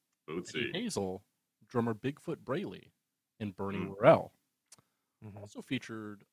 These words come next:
Speaker 1: are notable non-Funkadelic musicians Herbie fucking Hancock,
Speaker 3: Yo.
Speaker 1: Buckethead, uh,
Speaker 2: Wow.
Speaker 1: drummer Brain, uh, funk legend Sly Stone, and of
Speaker 2: Sly
Speaker 1: course,
Speaker 2: Stone.
Speaker 1: Bill
Speaker 2: Wow.
Speaker 1: Laswell himself.
Speaker 2: Wow.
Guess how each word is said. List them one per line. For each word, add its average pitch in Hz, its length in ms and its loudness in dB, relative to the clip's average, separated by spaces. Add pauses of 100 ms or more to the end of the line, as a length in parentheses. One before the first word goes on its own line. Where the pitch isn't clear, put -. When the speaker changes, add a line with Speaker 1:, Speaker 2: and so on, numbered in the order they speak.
Speaker 1:
are 101 140 2
notable 151 440 0
non-Funkadelic 117 1000 0
musicians 90 600 -10 (240)
Herbie 117 300 -6
fucking - 460 -4
Hancock, 117 680 0 (560)
Speaker 3:
Yo. 151 460 8
Speaker 1:
Buckethead, 98 420 2
uh, - 40 -12 (640)
Speaker 2:
Wow. 101 160 -6 (120)
Speaker 1:
drummer 127 240 4
Brain, 110 640 6 (540)
uh, 104 180 -2 (640)
funk 131 240 2
legend 120 380 -2
Sly 117 460 -2
Stone, 98 720 4 (320)
and - 20 -8
of 151 60 -2
Speaker 2:
Sly 107 360 12
Speaker 1:
course, 107 100 10
Speaker 2:
Stone. 82 720 6 (100)
Speaker 1:
Bill 117 180 0
Speaker 2:
Wow. 143 200 -2
Speaker 1:
Laswell 107 420 -6
himself. 101 540 -8 (500)
Speaker 2:
Wow. 80 540 8